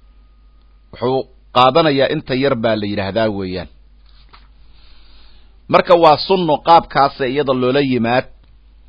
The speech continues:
Ragcada koobaad bacdigeed wuxuu ku aqrinayaa bacda al-Faatixo suuratu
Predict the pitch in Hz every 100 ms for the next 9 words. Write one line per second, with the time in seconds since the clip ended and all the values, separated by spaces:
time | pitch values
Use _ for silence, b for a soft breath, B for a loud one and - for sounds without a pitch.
0 | - - - _ - 127 175 185 - 160
1 | 143 160 131 120 123 127 151 151 127 127
2 | 151 127 147 143 131 120 107 107 117 117
3 | - 113 - 131 143 156 - - - -
4 | - - - - - 123 131 139 -